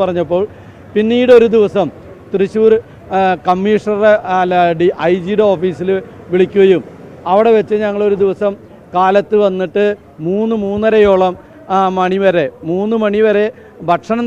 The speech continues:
വരെ കഴിക്കാണ്ടാണ് നമ്മൾക്ക് ഇരു ദേവസ്വങ്ങളെയും പ്രസിഡന്റും സെക്രട്ടറിയും, രണ്ട് ദേവസ്വങ്ങളെയും പ്രസിഡന്റും സെക്രട്ടറിയും അവിടെ ഇരുന്ന്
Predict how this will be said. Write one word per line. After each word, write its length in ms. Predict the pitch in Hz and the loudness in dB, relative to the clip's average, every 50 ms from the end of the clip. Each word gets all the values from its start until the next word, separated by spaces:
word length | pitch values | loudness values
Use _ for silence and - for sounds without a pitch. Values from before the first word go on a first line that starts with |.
| 233 | 0
വരെ 180 | 226 208 208 208 214 208 - 214 175 - | 2 2 2 2 0 -2 -4 -8 -4 -2
കഴിക്കാണ്ടാണ് 680 | 196 190 180 165 - 190 185 185 190 190 190 185 185 185 185 | 0 0 0 0 0 -2 -2 -2 0 -2 -2 -2 -2 -4 -6
നമ്മൾക്ക് 340 | 185 175 175 165 127 170 185 180 170 - - - - - 175 | -6 -6 -8 -8 -4 -2 -2 -2 -4 -6 -10 -20 -10 -4 0
ഇരു 120 | 180 190 196 202 208 | 2 2 4 4 4
ദേവസ്വങ്ങളെയും 760 | 196 185 190 175 - 190 185 185 180 185 185 180 185 185 185 - - - - - - | 4 2 2 0 -4 -6 -4 -2 -2 0 2 2 0 0 -2 -8 -20 -20 -20 -12 -6
പ്രസിഡന്റും 580 | 165 175 170 - 190 190 190 190 185 196 196 202 - - - - - - | -4 -4 -4 -2 -4 -4 -4 -2 -2 -2 -2 -2 -4 -14 -20 -16 -10 -8
സെക്രട്ടറിയും, 640 | 185 - - 196 196 190 170 165 180 190 190 185 180 180 | -8 -6 -4 -2 -2 -2 -2 -2 0 0 0 0 -2 -4
രണ്ട് 180 | 175 180 185 208 196 | -4 -2 0 0 2
ദേവസ്വങ്ങളെയും 460 | 202 190 185 156 175 175 175 180 185 170 190 | 2 2 0 0 -4 -6 -6 -6 -6 -6 -6
പ്രസിഡന്റും 420 | 170 151 165 175 175 175 180 180 156 | -6 -6 -6 -6 -6 -6 -8 -8 -10
സെക്രട്ടറിയും 380 | 185 147 170 170 156 170 175 170 | -10 -8 -8 -8 -6 -4 -4 -2
അവിടെ 160 | 165 165 165 170 | -2 -2 -2 -2
ഇരുന്ന് 160 | 165 165 165 | -4 -4 -6